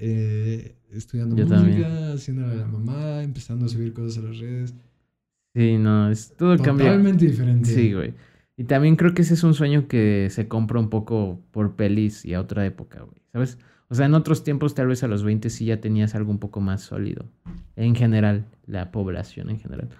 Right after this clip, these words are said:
Speaker 1: Eso he escuchado mucho.
Speaker 2: Pero, pues, ahorita ya cada vez es
Speaker 1: Está más perro, sí.
Speaker 2: Sí, no. O sea, antes, por ejemplo, no era, o sea, lo que se buscaba normalmente en veinte a treinta es, pues, ya tener tu casa, salirte de,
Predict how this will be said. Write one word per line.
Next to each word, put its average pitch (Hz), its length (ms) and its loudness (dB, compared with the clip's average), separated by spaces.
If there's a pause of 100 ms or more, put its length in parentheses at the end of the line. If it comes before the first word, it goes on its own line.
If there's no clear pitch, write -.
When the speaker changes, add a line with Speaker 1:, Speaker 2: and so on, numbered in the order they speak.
Speaker 1:
Eso 147 160 0
he - 20 2
escuchado 131 340 0
mucho. 110 260 0 (140)
Speaker 2:
Pero, 113 380 6
pues, 104 140 -2
ahorita 107 300 2
ya 104 200 2
cada 98 240 -4
vez 95 300 -6
es 90 280 -12 (320)
Speaker 1:
Está - 160 -12
más 107 140 -6
perro, 123 260 -10
sí. - 120 -20
Speaker 2:
Sí, 113 280 -2
no. 92 240 -6
O 98 80 -4
sea, 127 100 2
antes, 127 220 4
por 117 140 0
ejemplo, 117 340 4
no 123 240 8
era, 120 240 2 (160)
o 120 100 -2
sea, 110 460 2 (580)
lo 110 180 4
que 110 120 0
se 110 100 2
buscaba 110 640 2
normalmente 107 920 4 (320)
en 107 160 2
veinte 110 260 4
a 107 100 0
treinta 107 380 0
es, 98 340 -2 (360)
pues, 113 140 -8
ya 120 120 6
tener 113 320 4
tu 110 220 -6
casa, 104 760 0
salirte 98 520 -4
de, 95 500 -2